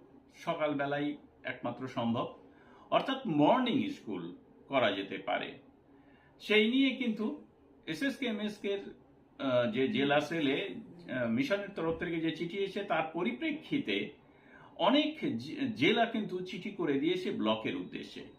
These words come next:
কারণ জেলা তো নির্দেশ দেবে না, জেলা নির্দেশ দেবে ব্লককে, ব্লক নির্দেশ দেবে এসএসকে এমএসকে গুলিকে। এসএসকে এমএসকে গুলির উদ্দেশ্যে সেই চিঠি কিন্তু already পৌঁছে যাওয়ার মতো, এবং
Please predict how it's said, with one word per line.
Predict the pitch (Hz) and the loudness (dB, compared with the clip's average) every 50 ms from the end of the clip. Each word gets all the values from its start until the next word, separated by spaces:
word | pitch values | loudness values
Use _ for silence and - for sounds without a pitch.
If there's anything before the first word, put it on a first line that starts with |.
| - - - - | -20 -20 -6 0
কারণ | - 139 139 131 131 135 135 - - - - - - _ _ - - 95 | 2 2 4 4 0 -2 -2 -4 -10 -20 -20 -20 -20 _ _ -20 -8 -4
জেলা | 107 127 135 147 147 | 0 2 2 2 2
তো | 147 - 160 151 147 - - | 0 -2 -6 -8 -8 -8 -4
নির্দেশ | 127 131 139 135 135 143 139 135 | -2 0 0 0 0 -2 -2 -2
দেবে | - 147 160 175 196 | -4 -6 -4 -2 -2
না, | 226 247 214 - - 135 135 | -2 -2 -4 -6 -8 -6 -4
জেলা | 127 131 135 135 | 0 2 4 6
নির্দেশ | 135 135 131 131 143 135 127 | 6 4 4 2 0 -2 0
দেবে | 131 131 135 | 0 0 0
ব্লককে, | 120 107 107 113 131 - - - 202 196 | -2 0 0 0 0 0 -2 -4 -6 -4
ব্লক | 123 110 120 143 185 214 214 - 208 | 0 2 4 4 4 2 0 -2 -4
নির্দেশ | 151 151 147 151 147 139 123 | -6 -4 -2 -2 -2 0 0
দেবে | 120 120 127 190 226 - - 117 | -2 -2 -2 -2 -4 -4 -4 -6
এসএসকে | - - 233 247 240 - 180 151 | -6 -6 -8 -8 -8 -6 -6 -4
এমএসকে | 135 113 107 110 107 - - - | -2 -2 -2 -2 -4 -4 -6 -6
গুলিকে। | 98 92 82 87 87 - - - - - - - _ _ _ - - - - - - - - - - - - | -6 -6 -6 -8 -8 -10 -12 -12 -12 -14 -18 -20 _ _ _ -20 -20 -20 -20 -20 -20 -20 -20 -20 -20 -6 -2
এসএসকে | - 175 - 277 285 - - 269 | 0 0 2 2 0 0 0 -2
এমএসকে | 214 - - 180 - - 190 | -2 -2 -4 -6 -4 -2 -2
গুলির | 170 165 165 170 170 165 | 0 0 0 2 2 2
উদ্দেশ্যে | 156 - - 165 170 170 - 240 330 302 - - - - - | 0 0 -2 -2 -4 -2 -2 -2 -2 -2 -4 -8 -14 -12 -6
সেই | - 156 143 143 | -2 0 0 0
চিঠি | - 170 160 151 - 214 214 208 | 0 0 -2 -2 -4 -8 -8 -4
কিন্তু | - 165 156 143 - 147 131 | -4 -4 -4 -2 -4 -2 -2
already | 120 120 113 120 127 143 - - - - - - - - - _ - | -2 -2 -2 -4 -4 -4 -4 -4 -6 -8 -16 -20 -20 -20 -20 _ -8
পৌঁছে | - 160 147 147 - 156 143 | -6 -4 -4 -4 -4 -4 -2
যাওয়ার | 143 135 131 131 131 | 0 0 0 0 0
মতো, | 123 120 117 - 220 - - - - - | 0 0 -2 -4 -4 -6 -6 -8 -6 -4
এবং | 135 143 147 | 0 2 2